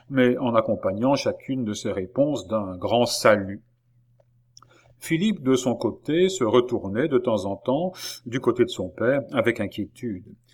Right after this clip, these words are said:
La maison semblait en effet s'approcher, menaçante et ironique, pour montrer impitoyablement sa pauvreté.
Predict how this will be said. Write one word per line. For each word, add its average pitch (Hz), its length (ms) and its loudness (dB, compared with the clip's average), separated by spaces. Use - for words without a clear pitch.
La 127 140 4
maison 123 320 4
semblait 110 460 2
en 117 100 4
effet 120 400 0
s'approcher, 110 1000 2
menaçante 120 760 2
et 117 60 4
ironique, 110 600 0
pour 120 280 2
montrer 110 760 0
impitoyablement 110 1120 4
sa 95 460 -4
pauvreté. 110 680 2